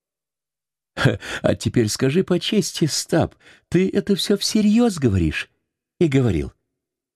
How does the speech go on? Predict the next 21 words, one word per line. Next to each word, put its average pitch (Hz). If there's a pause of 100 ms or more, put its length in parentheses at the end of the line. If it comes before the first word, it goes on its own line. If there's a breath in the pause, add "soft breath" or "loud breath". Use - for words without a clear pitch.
(560)
«Всерьез 113
или 78
не 78
всерьез? 76 (1040)
А -
вот 98
мы 113
уже 110
и -
до 110
корабля 110
добрались». 104 (1400)
С -
палубы 175
послышалась 117
команда 113 (200)
швартовать 120
кита 113
по 104
левому 104
борту, 85